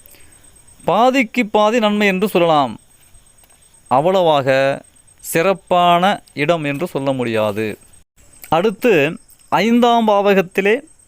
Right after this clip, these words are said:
சூரியன். இந்த ஐந்தாம் பாவகத்தின் காரகம் என்னவென்றால், பூர்வ புண்ணியஸ்தானம், குழந்தை பாக்கியஸ்தானம், குலதெய்வஸ்தானம், அன்பு ஸ்தானம் என்று சொல்லிக்கொண்டே போகலாம்.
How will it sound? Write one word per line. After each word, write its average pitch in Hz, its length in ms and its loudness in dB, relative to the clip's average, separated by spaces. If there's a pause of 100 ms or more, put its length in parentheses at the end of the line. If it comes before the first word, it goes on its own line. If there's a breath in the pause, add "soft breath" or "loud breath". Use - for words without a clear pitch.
(140)
சூரியன். 147 540 0 (480)
இந்த 190 140 0 (160)
ஐந்தாம் 240 400 2
பாவகத்தின் 196 640 0
காரகம் 175 420 2
என்னவென்றால், 139 600 0 (1000)
பூர்வ 254 260 2 (160)
புண்ணியஸ்தானம், 165 640 -2 (480)
குழந்தை 202 380 2
பாக்கியஸ்தானம், 156 760 -2 (480)
குலதெய்வஸ்தானம், 170 1000 0 (380)
அன்பு 214 300 2
ஸ்தானம் 160 380 -2
என்று 143 220 -4
சொல்லிக்கொண்டே 139 500 -2
போகலாம். 147 360 0